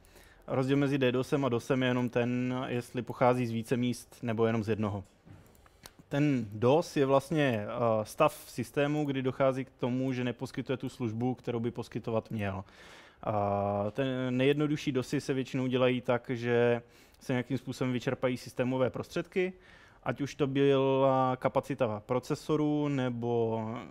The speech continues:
nějaký, nějací alokovaní workři, jako třeba u Slow Loris útoku. A nebo, eh, to může být i kapacita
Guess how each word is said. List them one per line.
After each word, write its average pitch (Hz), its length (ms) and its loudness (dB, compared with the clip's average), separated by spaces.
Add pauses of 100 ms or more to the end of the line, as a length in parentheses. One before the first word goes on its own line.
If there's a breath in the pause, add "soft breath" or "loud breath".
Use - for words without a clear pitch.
nějaký, 117 920 -6
nějací 120 640 -4
alokovaní 123 500 2
workři, 113 440 -2
jako 143 300 -2
třeba 120 260 -4
u 113 200 -8
Slow 117 280 -4
Loris 151 300 0
útoku. 147 460 -2 (1160 loud breath)
A 135 60 2
nebo, 143 540 6 (140)
eh, - 140 -6 (840)
to 147 100 0
může 139 240 2
být 135 240 -2
i 127 60 -6
kapacita 120 800 0